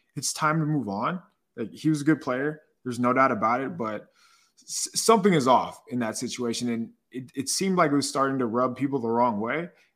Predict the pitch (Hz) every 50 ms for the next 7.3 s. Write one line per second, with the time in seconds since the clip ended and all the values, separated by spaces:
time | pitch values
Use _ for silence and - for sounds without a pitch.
0 | _ - 113 110 110 110 107 107 107 107 107 101 - - _ _ _ _ _ _
1 | - 139 147 139 131 127 120 110 113 120 117 - - 135 120 - - 98 - 123
2 | 113 104 - 107 101 107 110 107 104 101 98 98 - 101 101 98 98 95 87 92
3 | 92 90 - - _ _ _ _ _ _ _ _ - 117 135 139 151 143 - -
4 | - 151 131 117 110 104 104 101 - _ _ _ _ _ _ _ _ _ _ _
5 | _ _ _ _ - 123 120 139 135 131 120 117 113 110 107 104 98 98 113 110
6 | 110 104 98 101 101 104 104 - 117 120 120 117 131 143 143 139 147 160 135 101
7 | 98 117 135 135 -